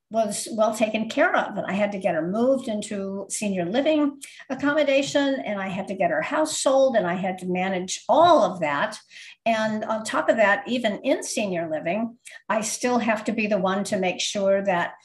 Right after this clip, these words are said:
she's, um, got clothing that she needs, that she's arranged transportation to doctor's appointments, and, uh, all of those things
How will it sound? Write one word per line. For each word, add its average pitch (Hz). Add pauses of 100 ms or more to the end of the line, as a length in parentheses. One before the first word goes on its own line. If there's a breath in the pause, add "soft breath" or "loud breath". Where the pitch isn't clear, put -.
(220 soft breath)
she's, 185 (320 loud breath)
um, 160 (380)
got 202 (400)
clothing 254
that 269
she 269
needs, 262
that 180
she's 185 (100)
arranged 202
transportation 240
to 185
doctor's 220
appointments, 262 (580 loud breath)
and, 226 (100)
uh, 208 (280)
all 359
of -
those 285
things 240